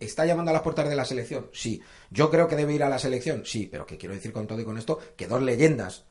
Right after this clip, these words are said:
dos leyendas del fútbol español, como Xavi Prieto y Gavi, no jugaron ni un solo minuto con la selección,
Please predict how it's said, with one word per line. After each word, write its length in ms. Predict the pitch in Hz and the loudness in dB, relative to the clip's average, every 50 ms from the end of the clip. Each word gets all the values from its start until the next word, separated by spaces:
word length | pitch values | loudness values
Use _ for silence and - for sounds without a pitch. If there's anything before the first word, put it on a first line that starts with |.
| _ _ _ - - | _ _ _ -20 -4
dos 180 | - 127 160 170 | 2 6 6 6
leyendas 480 | 139 113 101 107 160 170 143 113 104 | 6 4 4 4 4 4 2 2 0
del 140 | 101 104 101 | -2 -4 -6
fútbol 240 | - 127 117 127 127 | -6 -6 -4 -4 -4
español, 420 | 127 - - 127 143 143 113 - - - _ _ _ - | -4 -2 -2 -2 -2 -2 -4 -6 -8 -12 _ _ _ -12
como 140 | 87 90 | -10 -8
Xavi 240 | - - 110 117 120 | -4 -2 0 0 0
Prieto 260 | - 131 139 131 135 | 2 2 0 2 2
y 40 | 127 123 | 2 2
Gavi, 300 | 131 135 160 180 185 - | 2 2 2 0 -2 -4
no 100 | 123 139 | -8 -4
jugaron 300 | - 175 190 190 175 143 | 0 2 4 4 4 4
ni 100 | 165 208 | 4 2
un 80 | 214 - | 2 2
solo 220 | - 175 151 143 | 2 2 2 2
minuto 280 | 131 127 131 127 120 104 | 0 -2 -4 -4 -6 -6
con 120 | 104 98 | -6 -6
la 60 | 92 - | -6 -6
selección, 400 | 92 92 92 - 180 180 113 | -8 -8 -6 -4 -4 -4 -4